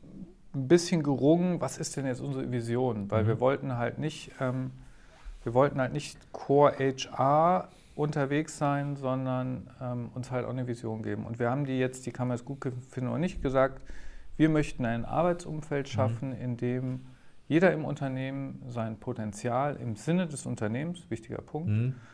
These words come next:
Speaker 1: optimal entfalten
Speaker 2: Mhm.
Speaker 1: und sich zu hundert Prozent auf den Kunden, die Kundin konzentrieren kann.
Speaker 2: Ja.
Speaker 1: Punkt. That's it. Und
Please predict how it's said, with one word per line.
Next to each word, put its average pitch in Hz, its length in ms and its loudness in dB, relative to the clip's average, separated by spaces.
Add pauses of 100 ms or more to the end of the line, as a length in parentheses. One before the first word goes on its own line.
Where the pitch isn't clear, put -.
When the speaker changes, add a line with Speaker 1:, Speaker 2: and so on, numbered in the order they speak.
(400)
Speaker 1:
optimal 127 560 0
entfalten 139 760 0
Speaker 2:
Mhm. 120 60 -2
Speaker 1:
und 143 120 0
sich 131 200 -4
zu 131 160 -4
hundert 131 280 -4
Prozent 120 540 -6 (120)
auf 117 260 -4
den 117 180 -8
Kunden, 120 380 -4
die 117 100 -6
Kundin 113 360 -6
konzentrieren 101 640 -10
kann. 107 140 -6
Speaker 2:
Ja. 101 120 0
Speaker 1:
Punkt. - 280 -8 (240)
That's 101 240 -8
it. - 240 -16 (960)
Und 131 460 2